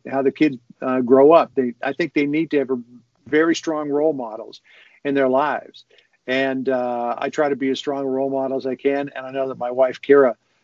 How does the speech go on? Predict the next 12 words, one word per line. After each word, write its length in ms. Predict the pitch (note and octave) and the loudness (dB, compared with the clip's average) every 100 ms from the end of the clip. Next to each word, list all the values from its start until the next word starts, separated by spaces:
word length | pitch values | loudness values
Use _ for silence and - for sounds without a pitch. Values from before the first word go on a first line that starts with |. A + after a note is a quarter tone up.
| _ - | _ 0
uh, 260 | B2 A#2 A#2+ _ - | 0 0 -4 _ -2
is 260 | C#3+ B2 | 0 2
a 60 | B2+ | 0
very 300 | C3 C3 B2+ | 2 2 0
strong 380 | - C#3 B2+ A#2+ | 0 -2 -2 -2
role 220 | B2+ B2 | 0 0
model 360 | B2+ C3 A#2+ | -2 -2 -2
as 140 | A#2 G#2 | -4 -4
well. 400 | B2 B2+ A#2 - | -4 -2 -4 -6
You 100 | C3 | -8
know, 140 | A#2+ | -8
she's, 380 | A#2+ - C#3+ A#2 | -8 0 0 0